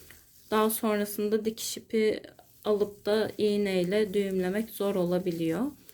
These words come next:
Bu yüzden en baştan yapıyorum. Ben çantama astar da yapacağım arkadaşlar. Eğer siz astarsız kullanmak isterseniz tabii ki astarsız da bu çantayı çok rahat kullanabilirsiniz. Zaten çok kolay sarkma yapacak bir çanta değil.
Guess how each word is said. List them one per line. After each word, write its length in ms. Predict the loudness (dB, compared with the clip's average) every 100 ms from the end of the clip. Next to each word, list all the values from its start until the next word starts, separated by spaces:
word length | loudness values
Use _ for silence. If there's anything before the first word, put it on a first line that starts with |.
| -20 -20 _
Bu 80 | 0
yüzden 300 | 2 2 2
en 220 | 2 0
baştan 320 | -2 -4 -4 -2
yapıyorum. 680 | -2 -4 -4 -2 0 -4 -6 -20 -20 -20 _
Ben 200 | 0 2
çantama 540 | 2 0 0 0 2 2
astar 460 | 0 0 2 4
da 80 | 4
yapacağım 440 | 0 -2 -4 -2
arkadaşlar. 880 | -2 -4 -4 -4 -4 -4 -4 -4 -4 -12 -20 -20 _
Eğer 240 | 2 4 2
siz 240 | 0 0
astarsız 640 | 2 2 0 -2 -2 -6
kullanmak 600 | -6 -2 0 0 0 -2
isterseniz 920 | -6 -4 2 2 2 0 0 0 -2 -6 _ -20 -20 -20 _ _ _ -20 -2
tabii 340 | 0 2 2
ki 260 | 2 2 2
astarsız 640 | 2 -2 0 -2 -2 -6 -2
da 120 | -2
bu 80 | -2
çantayı 440 | -2 -2 2 0
çok 280 | 2 0 2
rahat 200 | -2 0
kullanabilirsiniz. 840 | 2 4 4 2 0 -2 -2 -4 0
Zaten 420 | 0 0 -2 -2
çok 300 | 0 -2 0
kolay 300 | 2 2 2
sarkma 540 | -2 -4 -4 -4 -4
yapacak 520 | -2 -4 -2 -2 -2
bir 80 | -6
çanta 460 | -6 -4 -2 0 2
değil. 280 | 2 0